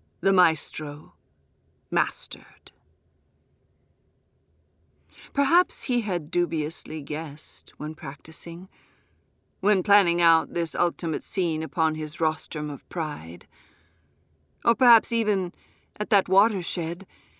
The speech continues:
he had managed to conceal the facts from himself. For truth did not always set men free. Truth could imprison, too. Truth could kill. On and on,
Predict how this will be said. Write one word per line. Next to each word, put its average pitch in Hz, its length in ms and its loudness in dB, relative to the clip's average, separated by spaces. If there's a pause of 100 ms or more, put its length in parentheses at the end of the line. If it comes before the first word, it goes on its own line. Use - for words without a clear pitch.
(380)
he 254 180 2
had 240 120 4
managed 240 420 4
to - 80 -2
conceal 220 480 0
the 180 100 -6
facts - 340 -4
from 226 180 0
himself. 226 720 -2 (920)
For 254 160 4
truth 285 280 2
did 233 160 0
not 226 160 8
always 196 400 6
set - 280 -4 (140)
men 190 300 -2
free. 170 420 -2 (300)
Truth 254 340 0
could 175 140 -4
imprison, 165 580 -6
too. 190 380 0 (240)
Truth 233 400 0 (200)
could 170 300 0
kill. 156 640 -8 (1900)
On 196 480 0
and 214 160 -6
on, 202 440 -12